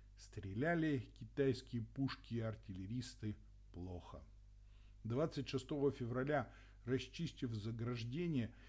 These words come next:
введя все корабли в устье и устроив свою артиллерийскую батарею на одном из островов, англичане начали генеральный штурм китайских укреплений в районе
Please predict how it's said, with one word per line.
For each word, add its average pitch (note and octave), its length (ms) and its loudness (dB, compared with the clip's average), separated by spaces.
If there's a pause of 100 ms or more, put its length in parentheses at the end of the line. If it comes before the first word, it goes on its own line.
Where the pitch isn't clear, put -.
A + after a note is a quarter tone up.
(140)
введя C3+ 380 4
все D3+ 220 0
корабли D3 440 2
в B2+ 200 2
устье E3+ 340 2
и A#2 40 4
устроив C3 520 4
свою D3 320 4
артиллерийскую C3+ 720 2
батарею C#3 400 4
на B2 140 4
одном C3+ 260 0
из A2 100 2
островов, C3 520 2 (420)
англичане E3 720 4
начали D#3+ 460 2
генеральный C3 800 4
штурм C3+ 560 2
китайских B2 640 2
укреплений B2 720 2
в G#2+ 80 0
районе A#2 500 2